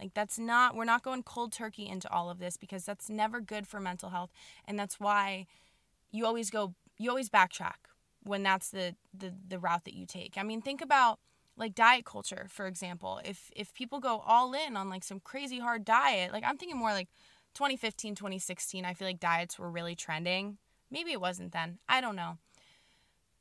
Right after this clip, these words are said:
People eventually gain the weight back when you just completely cut yourself off and restrict yourself of things that you're used to.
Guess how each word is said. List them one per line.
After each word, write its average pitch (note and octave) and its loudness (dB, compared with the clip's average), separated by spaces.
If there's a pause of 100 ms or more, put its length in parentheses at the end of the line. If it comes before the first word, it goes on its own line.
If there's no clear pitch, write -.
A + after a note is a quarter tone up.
(140)
People E4 0
eventually E4 0
gain A#3 -4
the A#3 -4
weight G#3 -2
back G#3 4
when G#3+ -6
you G#3+ -4
just A3+ -4
completely C#4 -8
cut - -4
yourself A3+ -2
off G#3+ 4
and G3 -6
restrict - -10
yourself F#3+ -2
of G#3 -10
things G3+ -8
that G#3 -10
you're F#3+ -8
used G#3+ -6
to. F3+ -8